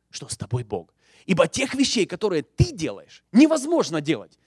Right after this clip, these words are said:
если с ним не будет Бог. Если с ним не будет силы Духа Святого, если с ним не будет Бога». Даже фарисеи все признают.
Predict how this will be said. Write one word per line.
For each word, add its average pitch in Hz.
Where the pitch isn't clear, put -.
если 156
с -
ним 196
не 135
будет 120
Бог. 117
Если 185
с 190
ним 254
не 190
будет 160
силы 165
Духа 123
Святого, 117
если 135
с 147
ним 226
не 165
будет 147
Бога». 120
Даже 214
фарисеи 226
все 151
признают. 139